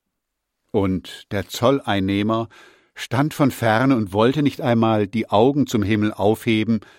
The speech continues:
sondern schlug an seine Brust und sagte: „Gott werde mir, dem Sünder, versühnt.“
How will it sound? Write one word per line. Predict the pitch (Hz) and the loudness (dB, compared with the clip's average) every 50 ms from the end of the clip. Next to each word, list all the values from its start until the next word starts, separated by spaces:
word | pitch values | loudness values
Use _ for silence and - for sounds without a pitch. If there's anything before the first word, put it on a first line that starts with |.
| _ _ _ _ _ _ _ | _ _ _ _ _ _ _
sondern | _ - - 104 95 101 101 | _ -6 -4 -2 -2 -2 -2
schlug | - - - 110 123 135 151 143 - - | -4 -4 0 2 4 4 4 2 -2 -4
an | 123 110 | -2 0
seine | 98 107 104 101 101 85 | 2 2 2 2 2 -2
Brust | - 101 95 120 143 - - - - | 0 2 2 2 2 0 -4 -6 -2
und | 135 123 107 | -2 0 2
sagte: | 90 110 110 110 104 - - - 113 107 98 - _ _ _ _ _ _ _ _ _ _ _ _ _ _ _ _ - | 2 2 4 4 2 0 0 0 0 0 0 -2 _ _ _ _ _ _ _ _ _ _ _ _ _ _ _ _ 0
„Gott | 120 120 135 - - - - | 2 2 2 0 -4 -10 -2
werde | 113 113 120 113 - 117 110 | 2 2 2 4 4 2 2
mir, | 110 110 117 123 123 117 | 4 4 4 4 4 4
dem | 123 113 107 110 | 2 0 0 0
Sünder, | 98 107 113 110 107 110 104 110 104 101 | 0 0 2 2 2 2 2 2 2 0
versühnt.“ | - - 120 120 104 98 104 104 95 92 90 82 - - | 0 0 0 0 2 0 0 0 0 0 -2 -4 -8 -12